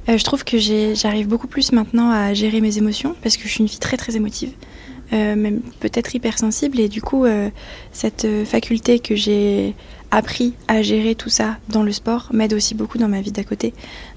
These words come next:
Donc, euh, donc c'est hyper intéressant en fait de, de se connaître non seulement et après de développer des outils pour arriver à,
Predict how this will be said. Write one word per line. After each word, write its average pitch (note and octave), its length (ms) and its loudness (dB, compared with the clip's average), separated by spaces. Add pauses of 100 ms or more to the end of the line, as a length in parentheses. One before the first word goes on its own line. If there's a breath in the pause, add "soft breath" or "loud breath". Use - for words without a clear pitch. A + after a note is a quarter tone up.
Donc, A3 240 0
euh, G3+ 560 0
donc G#3+ 180 2
c'est G#3+ 140 -2
hyper A#3+ 240 0
intéressant A#3 500 2
en G#3+ 60 2
fait G#3 300 -4
de, G3+ 340 2
de G#3+ 100 2
se G#3+ 120 -2
connaître - 420 2
non A3 100 4
seulement A3 380 2
et A3+ 80 -2
après A3 220 -2
de G#3+ 80 0
développer G#3+ 420 0
des G#3+ 180 0
outils G3+ 280 -4
pour A#3 240 -2
arriver G#3 380 2
à, G3+ 140 -2